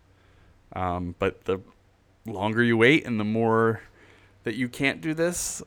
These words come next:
um, and the, the idea started out random where these cards just come out, but I feel like there's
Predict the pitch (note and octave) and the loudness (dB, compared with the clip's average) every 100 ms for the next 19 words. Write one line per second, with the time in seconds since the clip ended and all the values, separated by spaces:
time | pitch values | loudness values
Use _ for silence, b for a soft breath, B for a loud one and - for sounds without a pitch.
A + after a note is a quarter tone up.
0 | - B2 A#2 A#2 A#2+ A#2 A#2 A#2 - _ | -2 2 4 4 4 2 0 -2 -10 _
1 | _ _ _ _ _ - - - - B2+ | _ _ _ _ _ -20 -20 -20 -2 2
2 | B2 G2+ - C3+ C3 - D3 C3 D#3+ D3+ | 4 2 2 2 2 -2 2 2 2 0
3 | C3 A#2+ G#2+ D#2 B2 C3 A2+ G2+ G2+ G#2 | 4 6 6 6 4 4 4 2 0 -2
4 | - A2+ A2 - - - - - A2 - | 2 2 2 -4 -20 -20 -20 -6 -4 -4
5 | - G2 F2+ B2+ A2 - - G2+ - B2+ | -8 -4 0 4 2 0 -2 -2 0 2
6 | A#2 A2+ A2 G#2+ | 4 4 0 -4